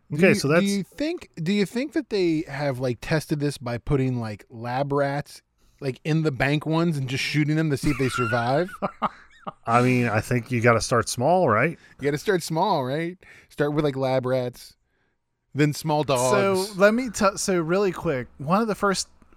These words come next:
Speaker 3: wha-, one of the first times I ever did that, Scoot, where I pulled up to a bank and did that, I didn't think through, I was, so I'm, like, maybe seventeen, eighteen, have one of my first jobs, I, and I need to deposit some money.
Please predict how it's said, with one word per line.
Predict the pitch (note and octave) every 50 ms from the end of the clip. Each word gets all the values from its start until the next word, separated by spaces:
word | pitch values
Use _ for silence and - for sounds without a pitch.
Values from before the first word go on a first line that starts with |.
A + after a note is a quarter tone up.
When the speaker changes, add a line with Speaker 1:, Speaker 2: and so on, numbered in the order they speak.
| - -
Speaker 3:
wha-, | D#3+ C#3 C3+ - - -
one | E3 D3+ F3+ F#3
of | A3
the | A3 G3
first | - G3+ G3 F3 - -
times | G3 F3 E3+ E3 D3 D#3
I | D3 C#3 C#3
ever | - - D3 C#3+ B2+ D3 D3
did | C#3 B2+ A#2+ C#3 C#3 C3
that, | C#3 D3 C#3+ C#3+ C#3 -
Scoot, | - - - D3 C#3+ C#3+ C#3+ C#3
where | C3+ C3 B2+
I | B2+
pulled | A#2+ - - D3+ C#3
up | C#3+ C3+ -
to | - D3 C3+
a | A#2+
bank | A2 B2+ B2 B2+ B2 A#2+ -
and | B2 A2+
did | A2+ B2 B2
that, | A#2 A#2+ B2 B2+ - -
I | C#3 D3 D#3+
didn't | D3 C3 - F#3 A3 A#3 G3 G3 G#3+ -
think | - - - - E3+ F3 F3+ E3+ - -
through, | - - - - D3+ D#3+
I | D3+ D3+
was, | C#3+ D3 C#3 A#2+
so | - - - - D#3+ D3 C#3+ C#3+ C#3
I'm, | C3 C#3 C#3+ D3+
like, | D3 C#3 C3+ A#2 - -
maybe | C#3+ C3 B2 B2+ B2 A#2 A2+ A2+ - - - - - - - _ _ _ - -
seventeen, | - - - A3 A3 G#3+ F#3 - - G3 F#3 F3+
eighteen, | F3 E3+ E3 - - - F3+ E3+ E3
have | D#3 D#3+ D#3
one | D3 D#3
of | D#3 D#3
my | D3 C#3
first | - - D#3 D3+ C#3+ -
jobs, | - D3 C#3+ C#3 C3 B2
I, | - C#3 C#3+
and | C#3 C#3+
I | D3 C#3+ C#3+
need | D3 D3+ C#3+
to | C#3
deposit | B2+ B2+ - C3 C3+ C3+ B2+ C3 -
some | - C#3 C3 A#2+
money. | A#2 A#2 A#2+ B2+ C3+ C#3+ D3+ D#3+